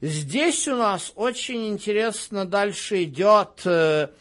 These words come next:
м, разговор у Павла в десятой главе. Э, здесь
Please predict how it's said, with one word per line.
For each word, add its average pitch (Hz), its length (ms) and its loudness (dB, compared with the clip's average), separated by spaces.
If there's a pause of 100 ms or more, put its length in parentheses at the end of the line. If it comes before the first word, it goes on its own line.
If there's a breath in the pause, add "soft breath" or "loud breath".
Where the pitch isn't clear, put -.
(340 soft breath)
м, 156 460 -2
разговор 202 920 4
у 190 80 0
Павла 180 480 4
в 143 100 -4
десятой 170 600 -2
главе. 160 480 2 (460 soft breath)
Э, 156 200 0
здесь 151 640 -2